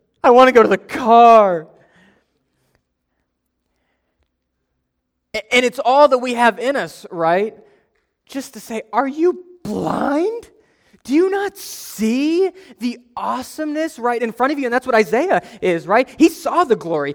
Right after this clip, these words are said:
and he spoke of him. He just had to tell everyone else about it. That's the two comparing groups in John tw-, twelve.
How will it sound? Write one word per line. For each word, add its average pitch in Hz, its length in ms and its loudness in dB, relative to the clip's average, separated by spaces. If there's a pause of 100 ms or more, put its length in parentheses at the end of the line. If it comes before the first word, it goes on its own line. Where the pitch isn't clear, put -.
(120)
and 254 80 -2
he 440 80 0
spoke 277 420 0
of 226 60 -4
him. 190 80 -8
He 254 100 -4
just 311 140 -10
had 254 120 -6
to 202 40 -12
tell 240 300 -2
everyone 226 240 -6
else 220 160 -6
about 202 200 -10
it. 175 60 -14
That's - 220 -12
the 220 120 -2 (280)
two 208 360 -8 (540)
comparing 165 640 -12 (1300)
groups - 560 -16 (320)
in 151 180 -16
John 147 240 -12
tw-, - 220 -18 (320)
twelve. - 480 -14